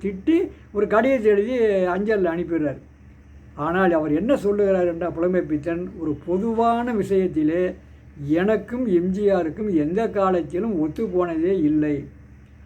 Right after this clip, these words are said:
அவர் ஒன்றை சொல்லுவார், நான் ஒன்றை சொல்லுவேன். ஆனால் எங்களுடைய உறவுகள் இதனால் அற்றுப்போனதும் இல்லை."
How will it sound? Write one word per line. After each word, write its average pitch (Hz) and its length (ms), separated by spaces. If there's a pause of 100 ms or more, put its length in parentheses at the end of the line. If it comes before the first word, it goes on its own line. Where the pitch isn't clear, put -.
(160)
அவர் 175 160
ஒன்றை 233 240
சொல்லுவார், 247 380
நான் 226 200
ஒன்றை 208 260
சொல்லுவேன். 180 340
ஆனால் 170 580 (340)
எங்களுடைய 185 680
உறவுகள் 196 840 (380)
இதனால் 214 540 (100)
அற்றுப்போனதும் 214 840
இல்லை." 143 500